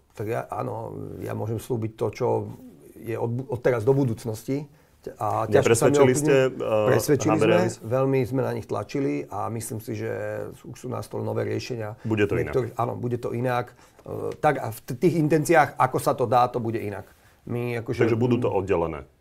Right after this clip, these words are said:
Speaker 2: Cyklotrasy?
Speaker 1: Ehm, v tom budú bezpečnejšie, ale, ale my sme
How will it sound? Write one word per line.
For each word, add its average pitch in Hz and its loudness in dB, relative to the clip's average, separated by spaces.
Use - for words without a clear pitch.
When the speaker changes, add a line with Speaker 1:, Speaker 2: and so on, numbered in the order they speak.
Speaker 2:
Cyklotrasy? - -10
Speaker 1:
Ehm, 151 0
v - -14
tom 170 6
budú 170 4
bezpečnejšie, 135 0
ale, 127 4
ale 135 2
my 135 0
sme 147 0